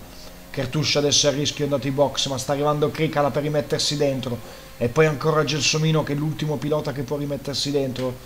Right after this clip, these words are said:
Si è riuscito a tenersi un altro tentativo. Ah no, è inguidabile, hai ragione, hai ragione, Ettore. Però i migliori piloti, Krikala per ora si mette dentro mettendo fuori Kertush, vediamo Gelsomino.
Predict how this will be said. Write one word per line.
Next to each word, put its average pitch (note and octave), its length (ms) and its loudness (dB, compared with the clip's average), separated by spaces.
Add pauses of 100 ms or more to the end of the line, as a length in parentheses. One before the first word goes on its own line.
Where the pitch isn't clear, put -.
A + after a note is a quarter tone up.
(240)
Si - 180 4
è - 20 6
riuscito C#3+ 340 6
a C#3+ 40 6
tenersi D#3 380 6
un D#3 80 4
altro D3 200 4
tentativo. C3+ 580 4 (1600)
Ah G#2+ 180 -2
no, A#2+ 140 2
è A#2 60 2
inguidabile, A2+ 800 4
hai G#2+ 60 2
ragione, A2 500 0
hai G2+ 40 -2
ragione, F#2+ 720 -4
Ettore. D#2+ 380 -12 (800)
Però C3+ 140 2
i B2+ 100 6
migliori D3 380 4
piloti, C#3+ 440 8
Krikala D#3+ 380 2
per E3 160 4
ora E3+ 160 8
si D#3 120 4
mette E3+ 240 4
dentro D#3+ 280 2
mettendo E3 340 2
fuori E3 240 0
Kertush, E3 680 0
vediamo F3+ 320 0
Gelsomino. D#3+ 920 -2